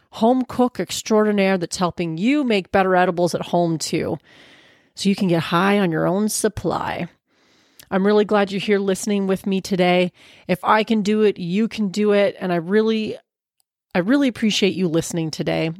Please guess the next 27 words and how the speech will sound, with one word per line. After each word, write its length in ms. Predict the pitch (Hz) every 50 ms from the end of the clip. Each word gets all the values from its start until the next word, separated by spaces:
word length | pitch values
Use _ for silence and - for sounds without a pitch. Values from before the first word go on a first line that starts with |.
| - -
If 100 | - -
you're 80 | 190
here 160 | 185 - 254
for 140 | 247 - 240
the 80 | 202 196
first 320 | - - 208 202 202 -
time, 320 | - 214 196 196 185 180 175
welcome. 400 | 190 185 190 - - 208 196 175
I 60 | 170
hope 180 | 165 185 -
you 60 | 196 175
get 160 | 185 - -
some 160 | - 170 156
value 340 | 143 160 160 170 170 170 180
out 60 | 175
of 100 | 170 160
this. 300 | 160 180 180 180 180 -
And 100 | 170 156
if 100 | 160 -
you've 100 | - 165
been 40 | 160
following 400 | 151 - - 196 208 214 220 214
along 300 | 202 196 196 196 202 202
for 160 | - - 208
a 40 | 190
while, 380 | 180 175 185 180 180 180 175 -
it 140 | 175 170